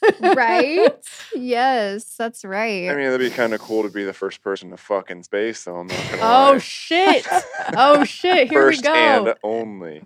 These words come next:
Speaker 1: First and
Speaker 2: First and
Speaker 1: only.
Speaker 2: only.
Speaker 3: No gravity, just
Speaker 1: <laughs> I mean <laughs>
Speaker 3: somehow figuring that out. That'd be fucking awesome.
Speaker 1: Okay, there's a new, there's a new, uh, purpose, a new space
Speaker 2: <laughs>
Speaker 1: mission that's gonna need to be had.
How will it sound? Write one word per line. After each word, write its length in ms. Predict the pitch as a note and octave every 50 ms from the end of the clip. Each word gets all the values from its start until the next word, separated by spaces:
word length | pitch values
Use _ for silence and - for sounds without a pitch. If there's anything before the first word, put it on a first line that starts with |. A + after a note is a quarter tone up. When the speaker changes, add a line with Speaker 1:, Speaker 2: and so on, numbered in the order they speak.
| _ _
Speaker 1:
First 380 | B3 B3 C4 C#4 - - - -
and 220 | - G#3+ A3 A3+ A3
Speaker 2:
First 120 | A#3 D4 -
and 220 | A3+ C4 B3 A#3
Speaker 1:
only. 240 | A#3 A3+ B3+ C#4 C#4
Speaker 2:
only. 500 | B3 A3 G3+ G3 G3+ G3+ G3+ G#3+ B3 - _ _
Speaker 3:
No 260 | G2+ G2 G#2 G2+ G#2
gravity, 580 | G2 F#2+ F#2+ F#2 F#2 F#2 F#2+ F#2+ F#2+ G2 G2+ G#2
just 520 | G2 G2 E2+ E2+ - - - - - _ _ _ _ _ _ _ _ _ _ -
Speaker 1:
<laughs> 560 | - - - - - - - - - - _
I 160 | A#3+ C4 C#4
mean 180 | C#4+ D#4+ F#4+ - - - - F4 E4 - E4 D#4+ D#4+ E4 F#4+ - - - G4 -
<laughs> 640 | - - - - _ _ _ _ _ _ _ _
Speaker 3:
somehow 720 | _ - - - - - B2 A#2 A2 A2+ A2+ A2+ A2 A2
figuring 400 | G#2+ A2 A2+ G#2+ G#2 G#2+ G#2+ G#2
that 180 | G#2 G2 F#2+ G2
out. 260 | G2 F#2+ A2 B2 -
That'd 120 | - D3 _
be 80 | C#3+ D3
fucking 320 | _ _ _ _ _ _
awesome. 340 | - C#3+ - D#3 - - - _ _ _ _ _ _ _
Speaker 1:
Okay, 380 | A#3 B3 B3 B3 - C4 A3+ A3+
there's 220 | G#3+ G#3+ A3 A3 G#3+
a 40 | G#3
new, 400 | G#3+ G#3+ G#3+ G#3+ G#3+ G#3+ G#3 G#3
there's 240 | - G3+ F#3+ G3 F#3+
a 60 | G3 F#3
new, 280 | F#3+ F#3+ F#3+ F#3+ F#3
uh, 180 | F#3 F3+ F3 F3
purpose, 580 | - _ - F3 - - D#3 D#3 - - - _ _ -
a 80 | G3+
new 180 | G3 F#3 F3+ F#3
space 680 | F3+ - - - _ _ _ - - F#3 F#3 G3 - -
Speaker 2:
<laughs> 120 | F4+ -
Speaker 1:
mission 720 | G3 F#3+ F#3+ G3+ G3+ - - A#3 A#3 A#3+ B3 B3+ B3+ B3+
that's 420 | A3 G3+ G3 F#3 - - - - -
gonna 200 | - G3+ F#3+ G3
need 180 | F#3+ G3 F#3+ F#3
to 60 | F#3
be 120 | F#3 F#3+
had. 500 | G3 F#3 F3 D#3+ D#3 D3+ D3 D#3+ E3 F#3